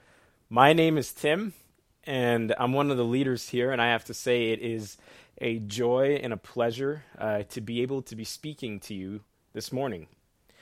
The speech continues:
So we're gonna continue our series in First Peter, uh, A Hope for Exiles.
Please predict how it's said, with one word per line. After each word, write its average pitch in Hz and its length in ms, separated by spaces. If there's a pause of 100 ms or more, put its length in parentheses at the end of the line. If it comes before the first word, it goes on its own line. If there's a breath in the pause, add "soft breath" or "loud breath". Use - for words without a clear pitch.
(540 loud breath)
So 160 400
we're 160 160
gonna 190 160
continue 175 440
our 139 120
series 165 720
in 135 420 (300 loud breath)
First - 500
Peter, 135 400 (500)
uh, 123 280
A 117 120
Hope 156 300
for - 300
Exiles. 101 840